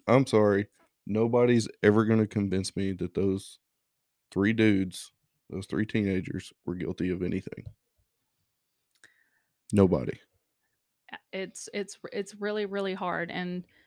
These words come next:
Speaker 2: you know, I tried to find evidence of their guilt. I did. You saw me. I dug and
Speaker 1: Yeah.
Speaker 2: dug and dug.
Speaker 1: It doesn't
Speaker 2: And
Speaker 1: exist.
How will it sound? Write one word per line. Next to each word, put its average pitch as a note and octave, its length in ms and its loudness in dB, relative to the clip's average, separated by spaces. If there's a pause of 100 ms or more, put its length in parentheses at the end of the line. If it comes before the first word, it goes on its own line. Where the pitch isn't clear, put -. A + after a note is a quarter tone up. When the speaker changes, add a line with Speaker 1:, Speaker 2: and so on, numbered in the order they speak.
(140)
Speaker 2:
you F3 140 -6
know, F3 340 0
I F#3 140 -4
tried F#3 400 0
to F3+ 40 -6
find F3 340 -4
evidence E3 480 -6
of F3 140 -10
their F3 160 -2
guilt. F3 440 -8 (100)
I F3+ 60 -6
did. F3 500 -2 (320)
You G#3 120 -4
saw F#3+ 280 4
me. F3+ 180 0
I F#3+ 200 2
dug F#3 680 2
and G3 220 6
Speaker 1:
Yeah. - 60 2
Speaker 2:
dug F3+ 560 0
and F3 320 -6
dug. E3 460 -4 (600)
Speaker 1:
It A2+ 220 8
doesn't G#2 240 10
Speaker 2:
And G#2 80 6
Speaker 1:
exist. A#2+ 480 4